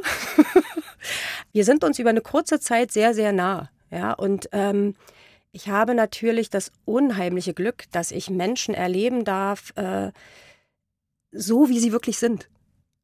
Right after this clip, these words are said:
Also mit ihren ganzen Emotionen, mit allem, was sie mitbringen. Ähm, und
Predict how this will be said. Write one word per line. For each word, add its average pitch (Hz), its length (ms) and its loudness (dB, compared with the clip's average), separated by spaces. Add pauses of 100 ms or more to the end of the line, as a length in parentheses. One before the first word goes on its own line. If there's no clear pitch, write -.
(120)
Also 196 200 4
mit 202 100 0
ihren 226 160 4
ganzen 208 280 0
Emotionen, 226 580 0
mit 202 180 -4
allem, 220 240 0
was 233 120 -2
sie 233 120 -2
mitbringen. 214 640 -4
Ähm, 196 320 -2 (480)
und 202 440 0